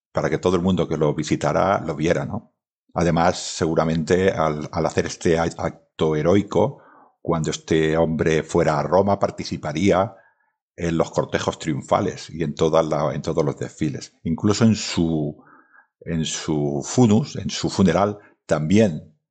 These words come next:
pondría esta, esta distinción militar, con lo cual era, era una cosa muy importante. La podría lucir siempre y se diferenciaría de los restos de sus compañeros que no habían tenido esta distinción.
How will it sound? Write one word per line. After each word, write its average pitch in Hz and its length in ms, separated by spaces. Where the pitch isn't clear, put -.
pondría 76 1120
esta, 78 1120
esta 92 240
distinción 80 640
militar, - 400
con - 140
lo 85 100
cual 95 180
era, 101 260
era 92 240
una 76 600
cosa - 220
muy 87 200
importante. 76 840
La 76 120
podría - 280
lucir 117 540
siempre 95 640
y 80 100
se 90 120
diferenciaría 80 640
de 87 100
los 78 120
restos 82 320
de 80 240
sus - 160
compañeros 80 640
que 90 120
no 87 80
habían 82 240
tenido 78 720
esta - 240
distinción. 71 720